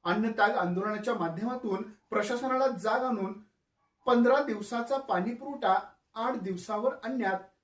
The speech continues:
दीपाली कोराणे आणि त्यांच्या कुटुंबियांचा सिंहाचा वाटा आहे. संकट काळातील आधारवड, पूरग्रस्तांना मदत. इचलकरंजी आणि मराठवाड्यातील पूरग्रस्तांना सलग मदत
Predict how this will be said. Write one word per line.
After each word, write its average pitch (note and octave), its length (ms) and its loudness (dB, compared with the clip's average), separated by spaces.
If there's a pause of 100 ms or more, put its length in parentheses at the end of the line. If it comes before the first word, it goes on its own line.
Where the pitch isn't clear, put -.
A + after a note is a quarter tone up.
(100)
दीपाली A#3 440 0
कोराणे A3 400 0
आणि A#3 100 -2
त्यांच्या G3+ 400 -4
कुटुंबियांचा A#3 960 -4
सिंहाचा A3 600 -4
वाटा E3+ 320 -2
आहे. F3+ 300 0 (760)
संकट G3 420 -2
काळातील F#3+ 520 2 (600)
आधारवड, F3+ 520 4 (680)
पूरग्रस्तांना B3 720 0
मदत. F3+ 360 2 (680)
इचलकरंजी C#4 500 4
आणि D#4 160 0
मराठवाड्यातील A3+ 800 -2 (260)
पूरग्रस्तांना B3+ 800 -2 (800)
सलग C#4+ 420 2
मदत F#3+ 320 2